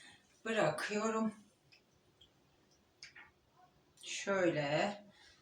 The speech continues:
açık bir yer, mümkün mertebe bırakmıyorum.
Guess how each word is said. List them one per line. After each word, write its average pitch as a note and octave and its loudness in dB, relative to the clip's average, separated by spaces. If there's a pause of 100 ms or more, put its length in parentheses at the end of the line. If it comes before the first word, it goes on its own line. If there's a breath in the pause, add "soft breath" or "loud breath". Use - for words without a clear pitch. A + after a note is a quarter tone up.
(240 loud breath)
açık C#4 2
bir B3+ 2
yer, G3+ 6
mümkün G3 -2
mertebe F3+ 2
bırakmıyorum. F3 2